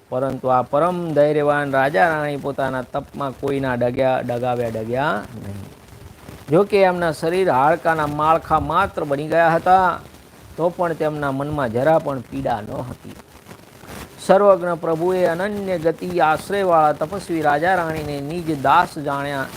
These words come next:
ત્યારે પરમ ગંભીર અને કૃપારૂપી અમૃતથી તરબોળ આકાશવાણી થઈ, "વર માંગો, વર માંગો."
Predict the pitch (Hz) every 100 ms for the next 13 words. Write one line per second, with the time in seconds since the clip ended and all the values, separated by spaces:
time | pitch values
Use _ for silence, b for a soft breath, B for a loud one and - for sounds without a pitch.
0 | - - - 156 160 180 196 - 170 196
1 | 196 160 151 147 170 185 170 156 156 156
2 | 185 185 165 160 143 151 185 - 160 143
3 | 139 147 180 160 135 - 170 180 160 151
4 | 143 139 147 160 135 107 220 202 147 127
5 | 123 117 117 113 117 151 151 139 127 -